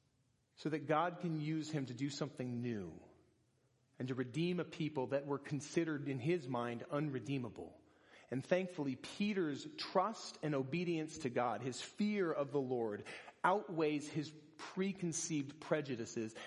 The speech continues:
and so he willingly goes. Let's keep reading in verse twenty-four. The following day, it took, it took quite a while for them to get up to Caesarea. The following day, he arrived in Caesarea. Cornelius was expecting them,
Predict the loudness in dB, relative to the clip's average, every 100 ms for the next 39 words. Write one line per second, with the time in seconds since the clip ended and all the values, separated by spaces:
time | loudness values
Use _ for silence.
0 | -4 -4 0 0 0 0 0 0 -2 -2
1 | -4 -6 -6 -14 -16 -20 _ _ _ _
2 | _ _ -12 -8 -4 -2 0 0 0 0
3 | 0 0 0 -2 0 -2 -2 -4 -14 -20
4 | -16 -12 -10 2 2 6 4 6 2 0
5 | 0 2 2 2 0 -2 -6 -4 -4 -2
6 | -2 -4 -18 0 2 4 2 2 0 0
7 | 0 0 0 0 2 0 -2 -4 0 0
8 | 0 0 2 0 -4 -8 0 2 6 6
9 | 6 0 0 2 4 2 2 2 2 4
10 | 4 4 0 0 -2 0 -2 0 -2 0
11 | 0 -4 -10 -20 -20 _ -18 -16 -2 4
12 | 4 4 2 2 2 2 0 0 0 -2
13 | 2 4 4 -2 -2 0 0 0 0 -2